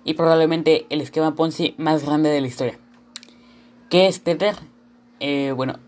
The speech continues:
eh, como dije, el, el U S D T es una moneda estable, entre comillas,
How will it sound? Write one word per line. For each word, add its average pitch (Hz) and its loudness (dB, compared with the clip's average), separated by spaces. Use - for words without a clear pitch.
eh, 139 -2
como 143 2
dije, 160 2
el, 175 2
el 151 2
U 147 -4
S 143 -4
D 170 0
T 175 -2
es 151 -6
una 180 2
moneda 160 4
estable, 165 0
entre 117 -14
comillas, 156 0